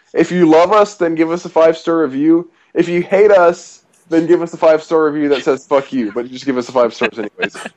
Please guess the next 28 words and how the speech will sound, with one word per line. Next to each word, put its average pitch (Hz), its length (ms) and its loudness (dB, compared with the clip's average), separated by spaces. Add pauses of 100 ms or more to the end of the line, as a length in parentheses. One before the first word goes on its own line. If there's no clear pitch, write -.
(600)
Um, 139 600 2 (440)
send 226 220 2
us 220 140 0
an 208 80 -4
email, 214 460 4
as 175 120 4
I 170 60 -4
said 185 180 0
earlier, 190 400 4
mail 175 400 2
at 165 220 2
classic 160 400 0
gaming 165 260 -2
podcast 165 640 0
dot 147 200 0
com. 185 460 -2
Check, - 220 -4 (180)
check 156 240 -4
us 151 160 -2
out 180 260 4
on 175 80 2
our 147 120 2
website, 214 480 2
classic 214 320 -2
gaming 196 220 -2
podcast 190 460 -2
dot 185 200 0
com. 185 340 -2